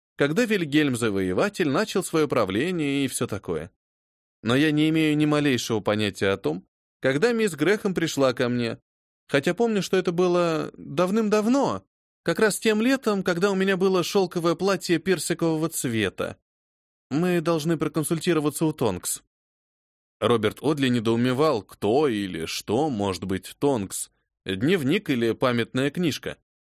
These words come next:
Миссис Винсент позвонила. Вошла служанка, впустившая Роберта. "Попросите мисс Тонкс зайти ко мне", сказала она. Не прошло и пяти минут, как появилась мисс Тонкс.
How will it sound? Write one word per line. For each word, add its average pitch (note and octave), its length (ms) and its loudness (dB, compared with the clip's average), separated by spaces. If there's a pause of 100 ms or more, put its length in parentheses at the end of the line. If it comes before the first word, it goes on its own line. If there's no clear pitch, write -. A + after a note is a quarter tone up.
(560)
Миссис A2 400 -2
Винсент G2+ 500 -4
позвонила. F3 720 -2 (500)
Вошла A2 420 0
служанка, B2+ 580 0
впустившая B2+ 680 -2
Роберта. G#2 540 -4 (800)
"Попросите G#3 500 0
мисс C3+ 360 0
Тонкс G#3+ 400 -2
зайти D#3 360 -2
ко G2+ 140 -2
мне", G2+ 240 -6 (380)
сказала C3+ 500 0
она. G#2+ 240 -4 (1080)
Не G#2+ 140 2
прошло A2+ 340 0
и B3+ 60 0
пяти A#3 220 0
минут, G#3+ 300 0
как - 200 -2
появилась E3+ 580 2
мисс C3+ 300 0
Тонкс. G#2+ 480 -4